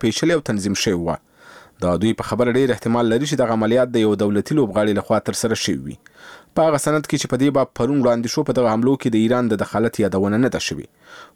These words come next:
خو سعودي عربستان، متحده عربي اماراتو او د امریکا متحده ایالاتونو تور لګولی چې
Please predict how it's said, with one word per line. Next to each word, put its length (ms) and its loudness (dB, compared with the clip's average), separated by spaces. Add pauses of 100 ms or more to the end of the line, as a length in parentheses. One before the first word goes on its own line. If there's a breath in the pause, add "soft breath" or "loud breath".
خو 180 -6
سعودي 240 2
عربستان، 500 0
متحده 400 0
عربي 320 2
اماراتو 400 2
او 80 2
د 80 0
امریکا 320 0
متحده 400 0
ایالاتونو 400 0
تور 240 2
لګولی 340 0
چې 320 -2